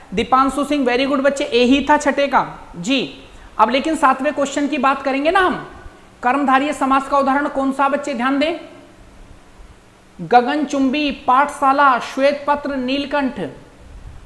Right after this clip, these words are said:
तो बच्चे गगनचुंबी का विग्रह करके देखें, गगन को चूमने वाला, पाठशाला। बताएं बच्चे,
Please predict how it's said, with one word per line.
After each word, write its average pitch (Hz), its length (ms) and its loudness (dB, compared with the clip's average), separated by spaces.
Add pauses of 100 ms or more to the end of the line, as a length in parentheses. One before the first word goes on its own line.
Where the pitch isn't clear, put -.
(140)
तो 220 80 0
बच्चे 240 260 -2
गगनचुंबी 277 600 -2
का 294 100 0
विग्रह 262 380 0
करके 277 260 -2
देखें, 285 320 -4
गगन 269 280 0
को 285 180 -2
चूमने 269 440 0
वाला, 277 340 4 (300)
पाठशाला। 269 640 4 (2000)
बताएं 254 300 6
बच्चे, 330 440 2